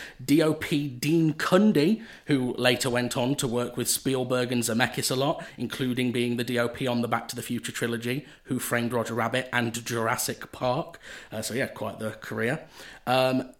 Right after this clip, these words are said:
this was filmed on a budget of three hundred thousand dollars and made seventy million dollars.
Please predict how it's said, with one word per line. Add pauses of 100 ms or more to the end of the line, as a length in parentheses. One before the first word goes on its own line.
(200)
this
was
filmed
on
a
budget
of
three
hundred
thousand
dollars (320)
and
made
seventy
million
dollars.